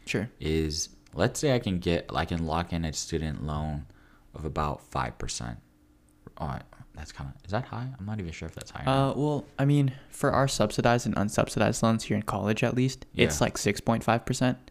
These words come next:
Speaker 2: Sheesh.
Speaker 1: as of right now. Uh, that's not consolidated, though. Once you consolidate, you can get, like, especially right now, since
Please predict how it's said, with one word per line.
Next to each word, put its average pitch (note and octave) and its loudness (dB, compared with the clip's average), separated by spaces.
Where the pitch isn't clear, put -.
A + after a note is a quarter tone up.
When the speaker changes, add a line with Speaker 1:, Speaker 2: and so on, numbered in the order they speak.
Speaker 2:
Sheesh. C#3+ -4
Speaker 1:
as A#2 4
of - 0
right G#2+ 4
now. A2 0
Uh, A#2 4
that's A2+ 4
not A2+ 4
consolidated, G#2 2
though. G#2+ 2
Once B2+ 4
you C#3+ 0
consolidate, A2+ 2
you A2+ 2
can B2 2
get, A2 2
like, B2 6
especially - 6
right A2+ 6
now, G#2+ 4
since - 0